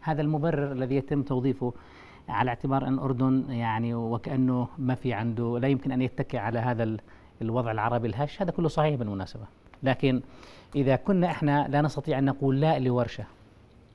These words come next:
بسبب هذه ال-، بسبب هذا الوضع، كيف يمكن لنا أن نقول لا إذا جاء الشق السياسي ووضعت المليارات بجهة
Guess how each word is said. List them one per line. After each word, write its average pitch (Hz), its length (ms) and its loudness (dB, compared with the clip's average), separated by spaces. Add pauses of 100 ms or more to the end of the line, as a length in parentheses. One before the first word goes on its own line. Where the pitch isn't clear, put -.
بسبب 139 360 6
هذه 127 260 2
ال-، 113 140 -2 (640)
بسبب 139 220 2
هذا 120 200 2
الوضع، 104 300 0 (360)
كيف 175 200 2
يمكن 165 240 0
لنا 143 200 2
أن 127 60 0
نقول 123 340 -2
لا 143 220 0 (720)
إذا 120 140 0
جاء 139 260 2
الشق - 300 -6
السياسي 127 680 -2 (640)
ووضعت 120 680 4
المليارات 127 560 4
بجهة 120 420 0